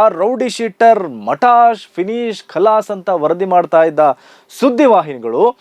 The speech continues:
ರೌಡಿ ಶೀಟರ್ ಸುಹಾಸ್ ಹತ್ಯೆಯನ್ನ ಹಿಂದೂ ಕಾರ್ಯಕರ್ತನ ಬಲಿದಾನದ ಮಟ್ಟಕ್ಕೇರಿಸ್ಬಿಟ್ಟಿದೆ.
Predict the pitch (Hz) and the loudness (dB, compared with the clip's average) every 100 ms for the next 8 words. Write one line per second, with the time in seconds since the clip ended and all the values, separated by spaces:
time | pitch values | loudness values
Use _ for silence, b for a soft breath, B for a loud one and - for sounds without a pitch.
0 | b b - 127 233 294 311 277 269 254 | b b -8 -2 0 2 -2 -2 -4 -2
1 | 262 233 - 156 208 233 208 208 208 185 | -2 -2 -6 -2 -2 -2 -6 -8 -6 -6
2 | 143 113 127 185 b b 131 208 285 285 | -4 -4 -4 -4 b b -10 -2 0 2
3 | 254 233 220 - 208 214 190 151 98 135 | 2 0 -2 -4 -2 -2 0 -2 -2 -6
4 | 208 190 196 180 170 143 - 262 _ 123 | 0 2 2 2 0 0 -6 -12 _ -10
5 | 117 - 123 82 - - | -10 -14 -14 -14 -18 -20